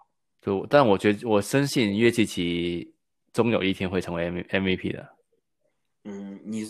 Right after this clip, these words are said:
Speaker 2: 你算是关注他比较早的一批了，是吧？
Speaker 1: <laughs>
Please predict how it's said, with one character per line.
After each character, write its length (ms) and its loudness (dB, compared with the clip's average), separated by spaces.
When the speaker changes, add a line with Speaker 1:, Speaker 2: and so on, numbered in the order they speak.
Speaker 2:
你 120 -6
算 220 2
是 100 -4
关 220 2
注 80 -12
他 140 -10
比 120 -16
较 160 -6
早 320 -10
的 320 -20
一 140 -16
批 220 -16
了， 180 -14
是 100 4
吧？ 80 8
Speaker 1:
<laughs> 480 -4